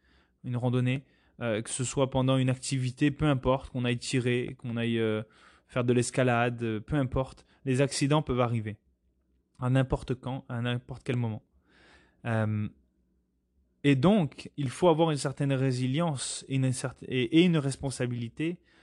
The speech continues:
euh, vis-à-vis de soi, vis-à-vis de soi-même et des, des nôtres qui nous accompagnent ou qui ne sont pas trop loin, même si ce sont des inconnus, euh, vous avez le devoir de porter assistance à personne en danger.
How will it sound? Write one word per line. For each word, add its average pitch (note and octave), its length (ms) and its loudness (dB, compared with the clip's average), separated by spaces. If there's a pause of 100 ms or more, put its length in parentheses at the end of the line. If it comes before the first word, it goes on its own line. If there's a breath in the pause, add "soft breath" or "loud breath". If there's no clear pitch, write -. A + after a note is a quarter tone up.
(340 soft breath)
euh, A2+ 100 0
vis-à-vis B2+ 340 0
de C3 60 -10
soi, - 260 2
vis-à-vis B2+ 380 0
de A#2+ 100 -2
soi-même C#3 600 2
et B2+ 160 0
des, A#2+ 280 2
des B2 140 0
nôtres - 380 -4 (260)
qui - 140 -12
nous A2+ 140 -4
accompagnent C3 520 0
ou A2+ 80 -2
qui - 200 -14
ne A#2+ 60 -4
sont A#2 460 -4
pas A#2+ 100 -4
trop - 180 -4
loin, G#2+ 200 -6 (120)
même A#2 220 -4
si - 140 -6
ce A#2+ 280 -4
sont B2 240 0
des A2+ 240 2
inconnus, A#2+ 460 -2 (500 soft breath)
euh, G#2+ 180 -4
vous G#2+ 180 -2
avez A2 260 -2 (480)
le - 200 -8
devoir B2 640 0
de A#2+ 60 -6
porter A2+ 380 -8
assistance A2 640 -8
à A2 100 -10
personne A2 300 -8
en G#2 80 -2
danger. G2 340 -8